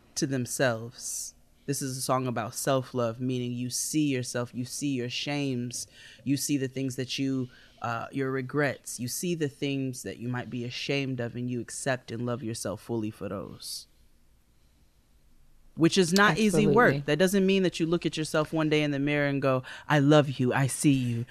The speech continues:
Speaker 1: That's not realistic. <laughs>
Speaker 2: And sometimes you have to do
Speaker 1: Mm.
Speaker 2: it. And sometimes it's challenging yourself. Like, you know, like, to your point about it not being lighting a candle
Speaker 1: Mm-hmm.
Speaker 2: and playing,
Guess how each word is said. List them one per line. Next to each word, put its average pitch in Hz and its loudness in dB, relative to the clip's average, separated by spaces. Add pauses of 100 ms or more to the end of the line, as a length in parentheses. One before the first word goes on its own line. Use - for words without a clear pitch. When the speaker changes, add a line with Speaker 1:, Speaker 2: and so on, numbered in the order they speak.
(160)
Speaker 1:
That's 220 8
not 226 8
realistic. 226 8 (540)
<laughs> 254 8 (960)
Speaker 2:
And 233 10
sometimes 320 12
you 262 10
have 240 6
to 233 4
do 208 4
Speaker 1:
Mm. 160 6
Speaker 2:
it. 160 -4
And 220 8
sometimes 277 6
it's 220 4
challenging 226 4
yourself. 196 6
Like, 175 6 (400)
you 220 10
know, 175 8
like, 175 2
to 285 8
your 277 10
point 240 8
about 196 10
it 196 8
not 185 6
being 185 6
lighting 180 8
a 180 4
candle 165 6
Speaker 1:
Mm-hmm. 147 0
Speaker 2:
and 160 6
playing, 156 6